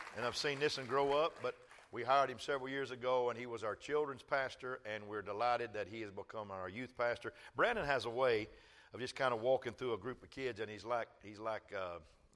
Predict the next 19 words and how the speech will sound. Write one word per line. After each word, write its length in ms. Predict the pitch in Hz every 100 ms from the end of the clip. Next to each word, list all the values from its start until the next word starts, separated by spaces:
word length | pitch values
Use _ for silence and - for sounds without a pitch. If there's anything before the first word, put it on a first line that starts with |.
| 98
what's 200 | 107 95
it 80 |
called, 260 | - 107 101
it? 100 | 95 _ 87
Velcro. 460 | 113 104 - 95 76 _ _ _ _ _ _
Kids 220 | 123 123
just 200 | 104 98
stick 320 | - 113 -
to 140 | 107 87
him. 120 | 82
He 100 | 104
just, 180 | 101 - _ - - - -
he 80 | 123
just 200 | 110 -
collects 320 | 117 110 -
kids, 420 | - 123 101 87
you 80 | 95
know. 200 | 92 98
Just, 220 | 98 -